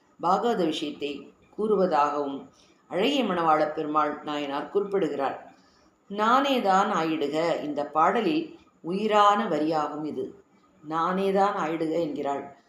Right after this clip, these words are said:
தாம் செய்யாத குற்றத்தை தன் தலைமேல் யாராவது சுமத்தினால் கூட அதை பொறுமையோடு ஏற்றுக்கொள்வது பாகவதர்களின் குணம்.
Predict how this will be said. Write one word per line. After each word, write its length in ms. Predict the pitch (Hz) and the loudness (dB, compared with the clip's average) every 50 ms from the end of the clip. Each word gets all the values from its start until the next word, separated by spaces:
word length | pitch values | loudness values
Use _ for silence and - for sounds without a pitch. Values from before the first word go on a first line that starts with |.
| _ _ _ _ _ _ _ _ _ _ _ | _ _ _ _ _ _ _ _ _ _ _
தாம் 320 | - 170 170 196 226 247 | 4 6 6 6 6 4
செய்யாத 640 | 247 - 233 220 240 240 247 247 254 269 262 277 277 | 2 2 2 4 6 8 8 8 8 8 8 6 4
குற்றத்தை 720 | - 202 - - 240 220 226 - 165 156 165 170 - - - - _ _ _ | 2 -2 -2 -2 -2 -2 0 2 2 2 2 0 -2 -6 -14 -18 _ _ _
தன் 260 | - 175 180 185 185 | -2 0 0 0 2
தலைமேல் 540 | 185 185 185 196 208 233 240 247 254 247 247 | 4 4 6 6 6 4 4 4 4 4 4
யாராவது 480 | 220 196 185 190 190 196 202 214 220 220 | 6 6 8 8 8 8 6 6 4 0
சுமத்தினால் 680 | - 202 196 208 208 - 208 208 196 180 175 156 147 | -2 -2 -2 -2 -4 -4 -4 -2 0 -2 -2 -2 -2
கூட 520 | 160 180 180 175 156 143 147 180 - - - - - - - - | -2 0 2 2 2 2 2 0 -2 -4 -10 -14 -20 -20 -20 -8
அதை 260 | - 160 165 175 165 | -6 -4 0 0 -2
பொறுமையோடு 840 | - - 190 208 226 277 277 277 285 277 269 269 277 269 262 226 202 | -2 2 4 4 4 6 4 2 2 4 6 6 6 6 6 4 4
ஏற்றுக்கொள்வது 720 | 214 202 - 214 208 202 196 170 170 170 165 180 - - | 2 2 -2 -4 -2 0 0 2 4 2 4 2 0 0
பாகவதர்களின் 840 | - 165 160 165 185 208 226 233 214 208 190 180 175 170 175 165 131 | 2 4 6 6 6 6 2 2 0 0 0 0 0 -2 -2 -2 -4
குணம். 300 | 151 156 165 - - | -2 -2 -2 -2 -2